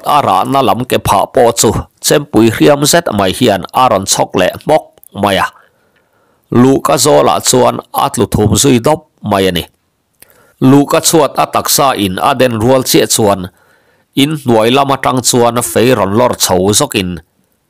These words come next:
tin sa ta chu a rawn thil tlang le zok mai a. Lal sai chonga chu a him ta lel mai.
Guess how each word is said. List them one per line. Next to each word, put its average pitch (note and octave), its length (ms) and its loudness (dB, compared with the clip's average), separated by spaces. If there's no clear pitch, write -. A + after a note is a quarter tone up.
tin A#2 180 0
sa D3 280 0
ta - 160 -4
chu - 180 -2
a B2 200 0
rawn F#2 220 -2
thil B2 260 2
tlang A2 200 0
le F2+ 80 0
zok D3 160 0
mai F#2+ 140 0
a. D#2+ 100 0
Lal D3 260 2
sai G2 260 0
chonga B2 320 0
chu C3 100 0
a - 40 2
him A2 360 -4
ta F2+ 100 0
lel A2+ 260 2
mai. E2 180 -4